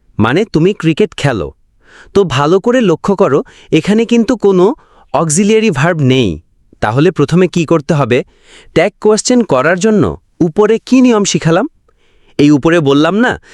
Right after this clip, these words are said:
যে অক্সিলিয়ারি ভার্ব না থাকলে সবার আগে চেক করতে হবে সেন্টেন্সটি কোন টেন্সের?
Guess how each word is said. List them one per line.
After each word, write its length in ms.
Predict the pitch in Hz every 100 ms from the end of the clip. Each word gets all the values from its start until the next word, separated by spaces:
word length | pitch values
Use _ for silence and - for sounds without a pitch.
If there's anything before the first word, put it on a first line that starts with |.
| - -
যে 120 | 123
অক্সিলিয়ারি 520 | - 123 127 165 175 190
ভার্ব 280 | 123 165
না 300 | 135 101 107
থাকলে 460 | 127 208 - 113 170 - _ - -
সবার 380 | - 175 220
আগে 260 | - 160 165
চেক 220 | - 165
করতে 260 | - 170 180
হবে 240 | 170 180
সেন্টেন্সটি 560 | 175 123 117 147 143 170
কোন 260 | 139 135
টেন্সের? 360 | 143 165 160 214